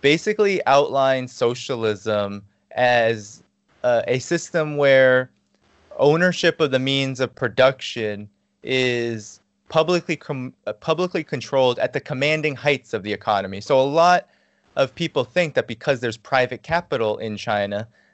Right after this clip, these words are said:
that somehow that means that China isn't socialist. But when you actually look at,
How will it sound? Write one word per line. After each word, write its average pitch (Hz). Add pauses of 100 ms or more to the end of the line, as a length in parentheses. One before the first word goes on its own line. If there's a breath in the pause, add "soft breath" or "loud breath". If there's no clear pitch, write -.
(120)
that 123
somehow 139
that 113
means 127
that 110
China 110
isn't 110
socialist. -
But 190
when 151
you 147
actually 147
look 151
at, 123